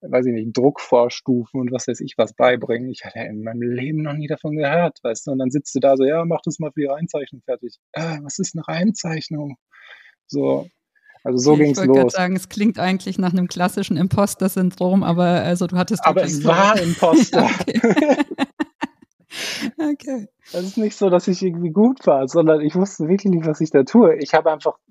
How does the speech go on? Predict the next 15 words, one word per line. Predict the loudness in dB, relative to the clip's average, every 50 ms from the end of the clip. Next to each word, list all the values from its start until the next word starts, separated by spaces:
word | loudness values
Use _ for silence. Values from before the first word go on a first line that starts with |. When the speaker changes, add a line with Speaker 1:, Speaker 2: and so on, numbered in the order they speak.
| _ -12 -2 2
Speaker 1:
relativ | 4 6 6 4 4 0 -6 -6
schnell, | -8 -8 -6 -4 -2 0 0 0 0
konnte | 0 -2 -6 -6 -8
ich | -8
mir | -12 -12
die | -8 -4
Sachen | -2 -2 -2 -2 -4 -6
irgendwie | -6 -6 -6
aneignen. | -6 -6 -6 -6 -6 -6 -8 -10 -10 -14 -16
Also | -18 -18 -14 -12
das | -12 -6 -4
war | -4 -4
vielleicht | -2 -4 -6 -6 -6 -8 -12
super | -12 -12 -10 -6 -6 -6
hilfreich, | -6 -6 -6 -6 -6 -6 -6 -6 -8 _